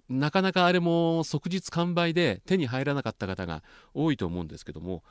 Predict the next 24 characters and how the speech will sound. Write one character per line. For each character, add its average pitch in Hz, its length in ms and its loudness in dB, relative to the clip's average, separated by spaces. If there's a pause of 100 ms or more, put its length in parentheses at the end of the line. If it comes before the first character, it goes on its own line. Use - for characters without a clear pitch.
(320)
こ 117 120 -6
れ 120 60 -4
は 117 100 -4
ね、 107 140 -4
Twitter 165 460 -6
で 160 100 -4
い 156 60 -6
た 156 120 -4
だ 156 100 -2
い 151 60 -4
た 156 120 -6
ん 139 60 -4
で 98 80 -6
す - 80 -10
け 95 80 -8
ど 85 100 -10
も、 98 340 -6
お、 92 220 -6
ノ 131 200 -2
ッ - 100 -20
コ 135 100 -2
ン 95 80 -4
さ 82 120 -8
ん、 78 100 -14